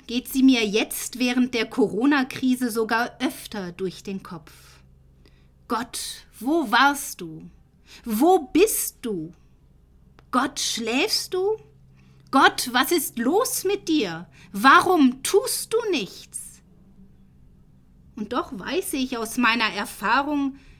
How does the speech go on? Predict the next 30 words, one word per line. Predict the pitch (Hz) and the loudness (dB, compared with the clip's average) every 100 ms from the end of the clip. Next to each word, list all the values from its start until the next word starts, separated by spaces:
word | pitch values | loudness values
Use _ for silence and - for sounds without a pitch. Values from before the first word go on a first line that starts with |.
| - | -12
dass | 220 214 - | -8 -6 -4
Gott | - 247 - - - | 2 2 2 -6 0
nicht | 269 311 302 - - - | 2 2 0 -6 -12 -10
taub | - 320 359 - 262 | 0 2 2 -2 -14
ist | - 180 - - - | -8 -8 -8 -12 -10
für | - - 226 | -8 0 2
meine | 208 190 202 196 | 4 2 2 0
Nöte. | 196 175 156 - - 175 - - - - - - - - - | -2 -4 -8 -14 -18 -20 -20 -20 -20 -20 -20 -20 -20 -20 -8
Immer | - 339 403 254 | 4 6 6 2
wieder | 294 466 359 254 226 | 2 2 2 0 2
habe | 262 262 | 4 4
ich | 277 262 - | 4 -2 -2
die | 285 | -4
Erfahrung | 247 233 - 214 277 320 294 | -2 -4 -4 2 2 4 2
gemacht, | 262 240 240 - - - - - - | 2 2 0 0 -16 -20 -20 -12 2
dass | 277 269 - | 2 2 -2
Gott | 240 339 - | 0 0 -2
auch | - 240 311 | 0 0 0
in | 302 294 | 4 6
meiner | 269 294 277 277 | 6 4 2 2
Enttäuschung | 294 294 - 320 359 - - 190 180 180 - - | 2 0 -4 0 0 -2 -8 -10 -10 -14 -20 -8
einen | 208 247 233 208 185 | -2 0 0 -2 -2
Weg | 254 392 - - | -2 -2 -6 -6
gefunden | 277 - 262 311 - 285 262 | -6 -2 0 0 0 -4 -2
hat, | 262 262 - - - - - | -6 -6 -12 -18 -20 -20 -18
um | - 247 254 | -2 -2 0
zu | - 277 | -4 4
mir | 269 269 254 233 | 6 6 4 -2
zu | - 254 | -6 -6
sprechen | - - - 254 - 185 156 170 | -8 -14 -8 -8 -8 -12 -12 -14